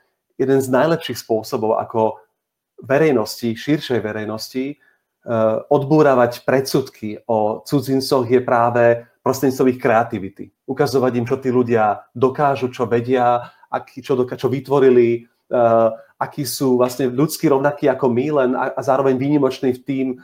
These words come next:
aký príbeh rozprávajú. Ehm, skús možno povedať trošku, ako sa vyvinula vôbec tá spolupráca s touto organizáciou a, a návštevami jej hostí na Slovensku.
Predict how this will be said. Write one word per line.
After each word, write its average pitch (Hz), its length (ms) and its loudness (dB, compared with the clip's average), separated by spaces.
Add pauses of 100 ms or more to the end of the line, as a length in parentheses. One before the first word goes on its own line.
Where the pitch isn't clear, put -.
aký - 240 -4
príbeh 123 320 0
rozprávajú. 104 800 0 (480)
Ehm, 120 560 2
skús 196 240 2
možno 220 160 2
povedať 165 320 2
trošku, 151 240 -2
ako 156 80 -4
sa 151 160 0
vyvinula 135 400 2
vôbec 127 160 0
tá 139 120 -4
spolupráca 127 600 -2
s - 60 -14
touto 127 260 0
organizáciou 123 800 0
a, 110 320 0 (160)
a 110 320 -4 (160)
návštevami 120 560 0
jej 113 100 4
hostí 117 300 -4
na 107 160 -2
Slovensku. 98 560 -8